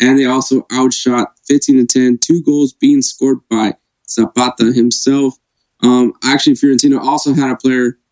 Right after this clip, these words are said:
score two goals for the team, for his club as well. But, I mean, it just, I, like I said, just a really good game. I, you know, it's good that they're having games where they score lower goals 'cause I, unfortunately, I just don't think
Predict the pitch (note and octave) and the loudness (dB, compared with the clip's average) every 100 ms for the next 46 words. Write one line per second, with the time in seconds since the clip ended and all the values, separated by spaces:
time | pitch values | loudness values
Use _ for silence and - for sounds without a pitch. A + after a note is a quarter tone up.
0 | _ _ - - C3 - C3 B2+ B2 - | _ _ -6 0 0 2 2 2 0 -4
1 | _ - B2+ A#2+ - C3 A#2+ - - A2+ | _ -2 0 0 0 2 2 -2 -6 -2
2 | B2 B2+ A#2 B2+ B2 A#2 B2 B2 A#2+ _ | 0 0 0 -2 0 0 -2 -2 -4 _
3 | _ _ _ - A#2+ A2+ F2+ B2 B2 A#2+ | _ _ _ -2 2 2 2 2 2 2
4 | A#2 - _ _ _ _ _ _ _ - | -2 -4 _ _ _ _ _ _ _ -2
5 | C3 D#3 D3 - C#3+ - D#3+ E3+ E3 C#3 | 0 2 0 -2 -6 -6 -4 -2 -2 0
6 | A2+ - - D#3+ D3 - C3+ C3+ D3+ D3+ | -2 -4 -2 -2 -2 0 2 2 2 0
7 | C#3+ C3+ C#3 C#3 B2+ _ _ _ _ _ | 0 -2 -2 -2 -6 _ _ _ _ _
8 | - B2 - _ _ _ - C#3+ C3 A#2+ | -4 -4 -4 _ _ _ 2 2 4 0
9 | C3+ B2+ B2+ E3+ E3+ D#3 C#3+ C#3+ D3+ C3+ | 0 -2 0 0 0 -2 -2 -2 -4 -4
10 | C3 C#3+ C#3 C3+ B2 - C3+ C3 B2+ A#2+ | -2 -2 -2 -4 -4 -4 -4 -4 -4 -4
11 | B2 A#2+ A2+ A2+ A2+ B1+ A2+ A2+ - B2 | -2 -2 0 0 0 -4 -2 -2 0 -2
12 | - B2 A#2+ A#2+ - B2+ A2+ C3 A#2 | 0 -2 -2 -2 0 0 2 0 0